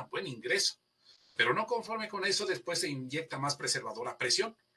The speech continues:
Esta gráfica nos dice que de la línea roja punteada hacia arriba es, se está inyectando a presión preservador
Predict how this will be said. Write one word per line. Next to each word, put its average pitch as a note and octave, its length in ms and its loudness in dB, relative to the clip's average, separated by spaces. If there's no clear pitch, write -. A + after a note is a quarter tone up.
Esta - 200 2
gráfica - 400 2
nos A2 160 -6
dice B2+ 240 0
que B2+ 140 0
de A2 100 0
la G#2 120 -2
línea D3 260 0
roja C3+ 360 -2
punteada B2+ 440 -2
hacia - 220 2
arriba E3 460 0
es, C3 240 0
se - 160 2
está B2 160 2
inyectando C#3+ 500 -2
a C3 100 2
presión B2 320 -2
preservador - 560 -4